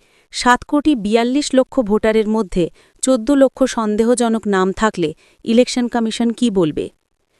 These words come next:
রিপোর্টার্স কালেক্টিভের মতে, ইসিআই দিল্লিতে বসে কোনো সফটওয়্যার চেক করেনি, না রাজ্য কমিশনকে সেই নির্দেশ দিয়েছে। ফলত ইলেকশন কমিশন একরকম চাপিয়ে দিয়েছে একটি এসআইআর,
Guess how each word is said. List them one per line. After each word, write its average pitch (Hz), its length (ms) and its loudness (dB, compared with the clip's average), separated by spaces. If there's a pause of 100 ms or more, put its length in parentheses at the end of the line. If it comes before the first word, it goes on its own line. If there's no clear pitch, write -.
(360)
রিপোর্টার্স 311 580 2
কালেক্টিভের 262 560 0
মতে, 196 380 0 (380)
ইসিআই 233 600 0 (280)
দিল্লিতে 262 460 2
বসে 247 420 0
কোনো 240 280 -2
সফটওয়্যার 220 540 -2
চেক 214 240 -2
করেনি, 175 420 2 (260)
না 220 200 2
রাজ্য 214 320 0
কমিশনকে 220 580 -2
সেই 226 220 0
নির্দেশ 175 440 -2
দিয়েছে। 156 360 -2 (640)
ফলত 262 380 2 (360)
ইলেকশন 277 460 2
কমিশন 262 460 0
একরকম 240 420 -2
চাপিয়ে 220 360 0
দিয়েছে 214 340 0
একটি 220 280 -4
এসআইআর, 208 520 0